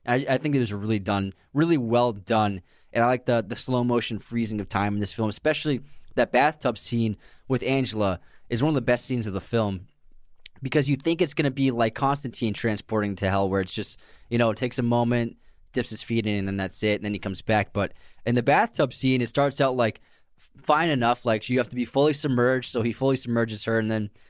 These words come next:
she just sits, she's just lying back in the water, just, like, waiting for whatever to happen to happen. And then after a few moments, she's, like, losing her, she's losing her breath and needs to, t-, to take a breath of air.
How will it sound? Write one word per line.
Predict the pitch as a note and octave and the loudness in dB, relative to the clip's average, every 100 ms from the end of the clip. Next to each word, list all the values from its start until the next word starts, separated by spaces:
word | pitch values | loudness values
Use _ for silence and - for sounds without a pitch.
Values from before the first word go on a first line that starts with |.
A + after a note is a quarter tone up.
| - | -20
she | - B2+ | -6 -2
just | B2 - | -2 -2
sits, | D3 - - | -2 -2 -2
she's | C3 | -4
just | B2 - | -4 0
lying | A#2 B2 | 2 2
back | B2 A2+ | 2 0
in | G#2+ | 0
the | G2 | -2
water, | G2+ A2 G#2+ | 2 2 0
just, | G#2 - | -6 -4
like, | F#2+ - - _ - | -4 -4 -20 _ -10
waiting | - A2+ A2+ G#2 | 0 2 2 -2
for | - G2 | -4 -4
whatever | F#2+ G#2+ G2+ | 0 0 0
to | F#2 | 0
happen | G2+ G#2 G#2 | 2 0 -2
to | F#2 | -4
happen. | F#2 C3 - G#2 G2 - - - - - | 0 0 0 -2 -4 -8 -20 -20 -12 -2
And | A2+ | 0
then | C3 | 2
after | C3+ C3+ A#2+ | 2 2 -2
a | |
few | - B2+ | 0 0
moments, | A#2+ B2 A#2+ | 2 0 -2
she's, | - A2 | -6 -2
like, | G2+ G2+ F2+ | 0 0 0
losing | A#2+ C3+ A#2+ | 2 2 2
her, | A2+ G2 - | -2 -4 -10
she's | - G#2 F#2+ | -6 -6 -4
losing | B2 B2+ A2+ G2+ - - G#2 | -2 0 0 -6 -10 -12 -8
her | |
breath | G2+ B2 A2+ | 0 2 2
and | A2 | -2
needs | G#2+ | -4
to, | F#2 | -8
t-, | - - | -18 -8
to | A#2 | -6
take | - C#3+ C#3+ | 0 0 0
a | |
breath | G#2+ A2+ G2+ | 0 -2 0
of | G2 | 0
air. | A#2 A#2 | 2 2